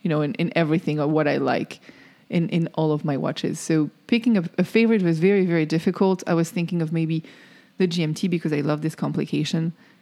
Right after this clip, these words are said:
But I, I, I think because I'm, you know, we are forcing each other to choose, my favorite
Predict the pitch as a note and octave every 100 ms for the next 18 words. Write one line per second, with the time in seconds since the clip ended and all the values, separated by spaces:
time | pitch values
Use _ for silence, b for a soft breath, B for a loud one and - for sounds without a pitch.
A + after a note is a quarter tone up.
0 | b b _ - F3 E3+ E3+ - F3 E3+
1 | E3 - _ _ _ - - F#3+ F3+ -
2 | _ _ - F3 E3 - G#3 F#3+ F3 -
3 | - F#3 E3+ E3 - F3 E3 D3+ D#3 F3
4 | E3 G3+ A3 G3+ F#3 F3+ G3+ E3+ F3 F#3
5 | - G#3+ E3 E3+ F3 B B B B B
6 | B B _ F#3 G3+ G#3+ - F3 D3+ D3
7 | C3 -